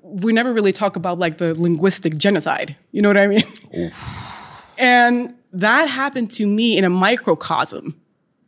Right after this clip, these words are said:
Speaker 1: because I knew my father's language. Actually, at one point, I even forgot Norwegian because we lived in, in, uh, the Gambia for six months when I
Speaker 2: Oh,
Speaker 1: was,
Speaker 2: okay.
Speaker 1: like, two,
Speaker 2: All right.
Speaker 1: three years old. And I had to relearn Norwegian.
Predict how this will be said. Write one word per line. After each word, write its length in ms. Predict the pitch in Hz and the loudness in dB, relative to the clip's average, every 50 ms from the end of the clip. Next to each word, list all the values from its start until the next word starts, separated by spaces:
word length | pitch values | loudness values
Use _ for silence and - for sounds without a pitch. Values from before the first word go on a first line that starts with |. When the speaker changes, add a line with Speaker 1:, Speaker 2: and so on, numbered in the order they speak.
| _ _ _ _ _ - | _ _ _ _ _ -2
Speaker 1:
because 600 | 190 214 - 214 202 185 180 185 180 175 180 - _ _ _ - | 0 2 2 4 4 4 4 2 2 0 -4 -10 _ _ _ -2
I 180 | 185 220 254 | 0 2 2
knew 220 | 240 214 208 226 262 | 2 2 2 2 0
my 140 | 226 160 - | -2 -4 -4
father's 400 | - - 170 - - - - - | -6 -8 -10 -10 -10 -12 -14 -12
language. 520 | - 90 92 - 95 - - - - - _ _ _ _ _ - | -12 -12 -12 -14 -16 -16 -16 -18 -20 -20 _ _ _ _ _ -2
Actually, 320 | - 262 320 - 285 214 185 | -2 -2 0 0 0 0 0
at 80 | 180 | 0
one 160 | 175 202 - 220 | -2 -4 -6 -8
point, 580 | - - - 294 294 196 170 - - - - - _ _ - | -10 -10 -8 -6 -4 -4 -4 -6 -8 -12 -18 -20 _ _ -4
I 60 | 196 | -2
even 200 | 214 233 240 202 | -2 -2 -2 -6
forgot 480 | 170 - 185 170 156 147 170 190 262 - | -6 -6 -6 -6 -6 -6 -6 -6 -6 -6
Norwegian 380 | 180 156 151 151 156 151 170 156 | -4 -4 -4 -4 -4 -4 -4 -6
because 260 | 156 147 175 165 - | -6 -6 -6 -6 -4
we 100 | 175 170 | -6 -4
lived 240 | 156 165 185 190 180 | -4 -4 -4 -2 0
in, 180 | 165 165 160 - | 0 -2 -2 -4
in, 260 | - 160 156 160 - - | -6 -6 -6 -6 -6 -6
uh, 160 | 170 165 160 | -8 -6 -6
the 80 | 156 165 | -4 -4
Gambia 400 | 175 180 190 175 170 160 156 156 | -4 -4 -4 -4 -4 -6 -6 -8
for 320 | - - 170 160 156 156 151 | -8 -8 -6 -6 -6 -6 -6
six 260 | - - 180 - - | -6 -8 -8 -8 -8
months 400 | 180 202 196 139 - - - - | -8 -6 -6 -8 -10 -12 -10 -6
when 100 | 165 165 | -4 -2
I 60 | 160 | -2
Speaker 2:
Oh, 80 | 165 165 | 0 -2
Speaker 1:
was, 140 | 170 165 160 | -2 -2 -2
Speaker 2:
okay. 80 | 147 | -4
Speaker 1:
like, 220 | 170 165 160 151 - | -4 -4 -4 -6 -8
two, 160 | - - 190 190 | -6 -4 -4 -4
Speaker 2:
All 40 | 180 | -4
right. 80 | 165 - | -4 -4
Speaker 1:
three 100 | 180 175 | -4 -4
years 220 | 170 170 160 - | -4 -4 -4 -4
old. 300 | 226 233 180 139 - - - - - - - - - - - _ _ - | -4 -4 -4 -4 -6 -10 -20 -20 -20 -20 -20 -20 -20 -20 -20 _ _ -2
And 140 | - 196 190 | 0 2 2
I 40 | 185 | 2
had 100 | 185 165 | 2 0
to 100 | 180 170 | 0 -2
relearn 640 | 160 165 185 202 202 196 175 170 170 185 180 156 | 0 2 2 2 2 2 2 2 0 0 0 -2
Norwegian. 580 | 147 143 143 156 220 240 - 127 - - - | -2 -2 -2 -2 -2 -2 -2 -4 -10 -12 -16